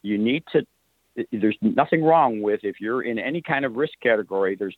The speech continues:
nothing wrong with, uh, trying to get that prescription early, trying to, uh, if you can't get it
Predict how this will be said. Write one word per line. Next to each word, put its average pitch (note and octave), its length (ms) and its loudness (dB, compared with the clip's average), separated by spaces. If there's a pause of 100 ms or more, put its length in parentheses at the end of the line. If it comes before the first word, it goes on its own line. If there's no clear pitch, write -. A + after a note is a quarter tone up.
nothing C3 280 -4
wrong C3+ 420 2 (340)
with, G#2+ 260 0 (280)
uh, G2 220 -2
trying D3 240 0
to C#3 80 -8
get A#2+ 180 -6
that B2+ 180 -2
prescription A#2 600 -10
early, D3 440 2 (400)
trying B2+ 440 2 (120)
to, A#2 480 -4
uh, G2 280 0
if G#2+ 160 -6
you G#2 80 -8
can't C3+ 360 -2
get B2+ 100 6
it B2 140 2